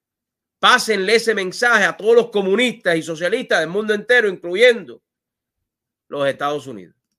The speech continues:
A ver si de una vez y por todas acaban de aprender. Acaban de aprender, pero no aprenden, porque ellos no quieren aprender.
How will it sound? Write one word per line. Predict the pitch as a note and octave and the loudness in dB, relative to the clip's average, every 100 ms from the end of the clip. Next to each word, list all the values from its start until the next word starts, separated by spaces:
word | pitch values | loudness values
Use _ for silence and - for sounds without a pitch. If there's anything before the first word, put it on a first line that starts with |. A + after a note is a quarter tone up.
| _ _ _ _ _ _ _ _ _ _ _ _ _ _ _ _ _ _ | _ _ _ _ _ _ _ _ _ _ _ _ _ _ _ _ _ _
A | - B2 | -6 -4
ver | F3 | -4
si | F3+ | -4
de | D#3 | -4
una | E3 F3 | -2 0
vez | F#3 | 0
y | F#3 | 0
por | E3 D#3+ | -6 -6
todas | G3+ D#3+ | -6 -6
acaban | C#3+ D#3+ E3+ | -4 -6 -4
de | D#3 | -6
aprender. | D3 C#3+ C#3 E3+ C3+ - _ _ _ _ _ _ _ _ _ _ | -6 -8 -4 -4 -4 -10 _ _ _ _ _ _ _ _ _ _
Acaban | A2 G#2+ C3+ E3+ | -12 -8 -6 -4
de | E3 | -4
aprender, | D#3 D#3 | -4 -8
pero | G3 D3 | -8 -8
no | C#3 | -8
aprenden, | D#3 F3 B2+ F#2 _ - | -4 -4 -6 -14 _ -18
porque | A2+ B2+ | -12 -6
ellos | D3+ | -6
no | E3 D#3+ | -6 -8
quieren | F3 F3+ | -6 -6
aprender. | D#3 D3+ D3 F#3 - | -6 -8 -8 -10 -14